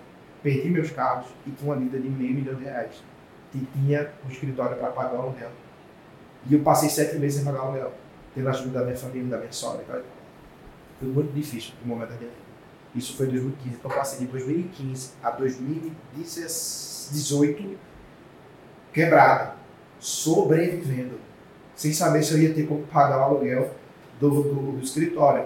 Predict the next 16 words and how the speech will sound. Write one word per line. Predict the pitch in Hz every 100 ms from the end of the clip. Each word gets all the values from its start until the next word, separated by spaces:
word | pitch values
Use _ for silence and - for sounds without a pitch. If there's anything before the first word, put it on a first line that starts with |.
| - 131
e |
morando | 143 143 156
de | 147
aluguel | 165 147 147
porque | - 143
eu |
perdi | 147 143
o | 147
apartamento. | - - 147 123 - - - - - - - - - - - - -
Minha | 135
esposa, | 143 139 143
então, | 135 139 147 - - - -
de | 175
novo, | 160 165 - - - - - - - 135
me | 151
presenteou | 156 151 151 151 143